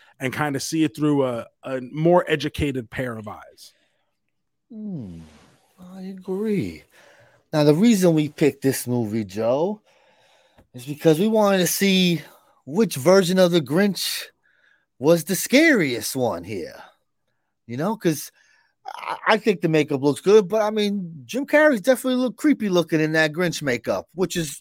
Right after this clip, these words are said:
Speaker 2: I mean, he's a monster. He's stealing Christmas. You should be a little scared
Speaker 1: Yeah.
Speaker 2: of him, right? So it makes sense.
Speaker 1: I think Baby Grinch is scarier than adult Grinch.
Speaker 2: <laughs> Baby Grinch is very creepy.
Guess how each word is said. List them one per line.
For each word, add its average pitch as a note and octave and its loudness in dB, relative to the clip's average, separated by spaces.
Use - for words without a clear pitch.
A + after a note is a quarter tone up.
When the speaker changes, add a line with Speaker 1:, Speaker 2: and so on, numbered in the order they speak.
Speaker 2:
I D#3+ 2
mean, D#3+ -2
he's D#3+ -2
a F#3 0
monster. B3 -4
He's A#2 -6
stealing E3+ -4
Christmas. B2+ -12
You B2+ -8
should F3+ -10
be D3+ -4
a A#2+ -2
little G#2+ -6
scared G#2 -8
Speaker 1:
Yeah. F#2+ -8
Speaker 2:
of - -14
him, F#2 -12
right? D3+ -10
So - -14
it G#3 -12
makes F#3+ -6
sense. A3 -2
Speaker 1:
I D#3 0
think D#3+ 2
Baby F#3+ -2
Grinch B2 -4
is A#2 -10
scarier C3 -4
than A2 -10
adult C3 -2
Grinch. A2+ -8
Speaker 2:
<laughs> - -8
Baby E3 2
Grinch C#3+ -2
is A#2 -8
very A2+ -6
creepy. G2+ -10